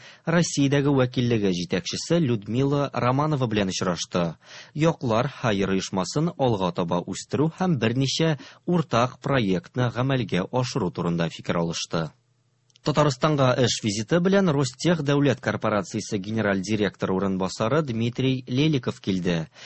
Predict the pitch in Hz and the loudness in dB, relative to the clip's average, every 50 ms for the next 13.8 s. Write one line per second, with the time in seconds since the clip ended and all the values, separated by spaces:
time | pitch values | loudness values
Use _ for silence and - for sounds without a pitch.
0 | - - - - 160 - 147 143 131 - - 131 107 104 101 95 - - 127 104 | -20 -10 -8 -4 -2 -2 0 -2 -2 0 0 -2 0 -2 -4 -4 -4 -4 -2 -2
1 | 104 98 - - - 104 - 104 90 - 104 101 98 90 107 98 95 104 92 87 | -2 -4 -4 -6 -6 -6 -6 -6 -4 -2 -2 -2 -2 0 -2 -2 0 -2 -2 -4
2 | - 101 95 95 117 147 175 - - 131 143 160 - 139 - 117 110 98 - - | -4 -6 -4 -2 0 0 0 -2 -4 -4 -4 -4 -4 -4 -2 -4 -4 -4 -4 -4
3 | 92 90 85 - 104 104 101 113 113 131 143 147 143 175 160 120 - - - 104 | -4 -4 -4 -4 -6 -6 -6 -6 -4 -4 -2 -2 0 0 -2 -2 -2 -4 -4 -4
4 | 110 120 127 131 135 135 131 - 151 156 156 131 - 120 113 104 98 90 - - | -2 -2 -2 -2 -2 -4 -4 -4 -2 -2 -2 -4 -2 -2 -2 -2 -2 -4 -4 -4
5 | 95 85 - - - 92 87 82 82 - _ _ - - - - - - - 127 | -4 -4 -4 -4 -4 -4 -4 -4 -6 -10 _ _ -20 -20 -20 -20 -14 -8 -2 -2
6 | 139 127 - - 101 92 95 120 160 165 - - - - _ 127 120 127 120 - | -2 -2 -2 -4 -4 -2 -2 -2 -2 -4 -6 -10 -18 -10 _ -2 0 0 -2 -2
7 | - - 165 185 180 165 170 165 156 131 113 - - 110 101 - 113 107 104 98 | -2 0 0 0 2 2 2 2 2 2 0 0 -4 -6 -4 -2 -2 0 0 -2
8 | - - 127 113 - - 143 139 147 175 180 175 175 - 113 110 113 117 147 156 | -2 -4 -6 -6 -4 -4 -2 0 0 0 0 -2 -2 0 0 2 2 2 0 -2
9 | - 156 143 135 - 110 101 - _ _ - 139 139 120 98 95 87 - - 117 | -2 -2 -4 -4 -2 -4 -4 -4 _ _ -4 -2 0 0 0 -2 -4 -4 -4 -2
10 | 117 123 120 127 135 147 147 135 - 180 170 - 127 127 113 104 104 98 - 101 | -2 -2 0 -2 -2 -2 -2 -2 0 0 0 0 0 0 0 0 0 -2 -2 -2
11 | 90 95 90 85 - 104 107 120 120 110 98 - 107 90 - - 95 87 - 92 | -2 -2 -2 -2 -4 -6 -4 -2 -2 -2 -2 -2 -4 -4 -4 -6 -6 -6 -4 -4
12 | 90 - - 117 117 117 123 127 131 127 139 135 135 139 139 139 139 131 - - | -4 -4 -2 -2 0 0 0 0 0 -2 -2 -2 -2 0 0 0 -2 -2 -4 -8
13 | 147 - 156 147 135 110 95 - - - 95 90 87 87 85 | -8 -4 -2 0 0 0 -2 -4 -4 -2 -2 0 0 -2 -4